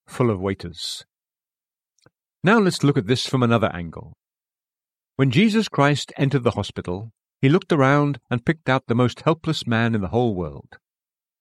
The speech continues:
I noticed on the theatre billboard a line which said, "The poorest people are the most welcome."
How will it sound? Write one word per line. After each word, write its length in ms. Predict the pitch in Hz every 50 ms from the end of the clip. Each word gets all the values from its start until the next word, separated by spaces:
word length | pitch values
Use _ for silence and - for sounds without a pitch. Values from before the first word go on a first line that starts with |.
| _ _ _ _ _ _ _ _ _ _ _ -
I 80 | 117
noticed 500 | 131 175 247 - - 175 175 - - - -
on 140 | 165 139
the 80 | 131 127
theatre 380 | - - - 185 180 - 139 110
billboard 640 | 90 147 170 165 110 87 87 78 73 87 92 98 - _ -
a 80 | 104 113
line 320 | 117 123 143 156 165 165
which 160 | 160 151 -
said, 320 | - - 160 151 131 131 - _ _ _ _ -
"The 80 | 120
poorest 640 | - - - - 165 180 180 180 175 165 - - -
people 440 | - 143 135 - 147 135 139 131 - -
are 100 | 120 117
the 80 | 110 113
most 340 | 113 123 120 113 - -
welcome." 440 | - 104 95 92 - - - - -